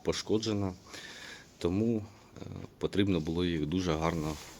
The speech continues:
обрізати. В принципі, пересадку вони перенесли непогано. Е, був один випад, ось тут ріс апельсин Хамлін,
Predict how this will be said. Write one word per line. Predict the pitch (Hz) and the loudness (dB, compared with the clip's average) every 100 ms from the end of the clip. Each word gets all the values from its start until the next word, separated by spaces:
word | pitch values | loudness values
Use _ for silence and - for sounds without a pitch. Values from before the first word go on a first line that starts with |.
| - | -4
обрізати. | 82 85 73 71 - - - - - - - - - - - - | 0 0 0 -6 -8 -10 -12 -16 -16 -16 -16 -18 -16 -16 -16 -14
В | - | 2
принципі, | 127 143 - 101 95 92 87 82 90 - | 6 6 4 0 4 4 4 2 -4 -4
пересадку | 95 92 - 101 - | -2 0 0 0 0
вони | 80 82 76 | 0 0 0
перенесли | 80 80 80 82 82 82 | -2 -2 -2 0 0 2
непогано. | 78 78 87 98 143 131 113 - - - - - - - - - | 2 0 -2 0 2 2 0 -4 -14 -14 -12 -12 -14 -14 -10 -6
Е, | 87 85 82 82 82 - - | -4 -4 -2 -4 -6 -12 0
був | 117 107 90 | 4 6 6
один | 87 95 80 | 6 6 4
випад, | 85 95 - 117 87 | 2 2 2 2 2
ось | 85 | -2
тут | - 92 - 82 78 - - | -4 -8 -6 -6 -6 -16 -8
ріс | - 87 87 - - - - - - - - - - - - - - - | 0 2 2 -2 -6 -6 -10 -20 -20 -20 -20 -18 -18 -18 -20 -20 -20 -4
апельсин | 85 82 80 - 85 76 - | -4 0 -2 -2 -2 -4 -2
Хамлін, | - 127 117 107 | 0 4 4 2